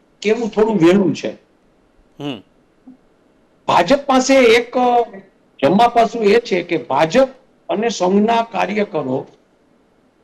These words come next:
Speaker 1: સમાજમાં છેક નાના માણસ સુધી પહોંચેલા છે એ તો માનવું પડશે. કોંગ્રેસ માટે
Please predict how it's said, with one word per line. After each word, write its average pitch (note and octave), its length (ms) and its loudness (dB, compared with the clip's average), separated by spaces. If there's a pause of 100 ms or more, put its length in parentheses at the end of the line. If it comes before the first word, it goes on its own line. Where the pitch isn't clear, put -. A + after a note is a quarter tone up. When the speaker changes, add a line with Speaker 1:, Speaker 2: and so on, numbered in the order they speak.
(320)
Speaker 1:
સમાજમાં A#3+ 920 0 (1080)
છેક A3+ 160 -2
નાના E3 480 0
માણસ B3+ 300 2
સુધી A#3+ 320 -6
પહોંચેલા B3 540 0
છે B3+ 120 -4
એ B3 120 -2
તો A#3+ 120 -4
માનવું D#3 420 -6
પડશે. - 320 -14 (1500)
કોંગ્રેસ B3 520 2
માટે B3+ 520 -2